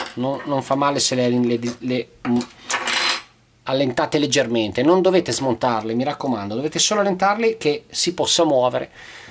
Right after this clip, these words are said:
A questo, in questo momento le ho strette ovviamente tutte e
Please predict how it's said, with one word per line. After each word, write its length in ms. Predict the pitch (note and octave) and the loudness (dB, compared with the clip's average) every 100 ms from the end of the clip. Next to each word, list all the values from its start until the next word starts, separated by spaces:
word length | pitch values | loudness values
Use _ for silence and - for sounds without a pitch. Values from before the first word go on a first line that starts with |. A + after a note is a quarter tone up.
| - | -12
A 100 | - | -8
questo, 260 | D3+ F#3+ - | -4 -4 -2
in 100 | G3+ | 0
questo 240 | A#3 A#3 | 2 4
momento 320 | A3+ A#3+ B3+ F3 | 4 2 0 0
le 160 | C#3+ | 0
ho 140 | B2+ - | -2 -4
strette 500 | - - E3 - - | -6 -2 -2 -2 -2
ovviamente 500 | B2 C3+ B2+ A2 E3+ | 0 0 0 -2 -6
tutte 540 | - A2+ - D#3+ E3 - _ _ _ _ - | -6 -8 -4 -2 -2 -6 _ _ _ _ -10
e 220 | - - | -6 -6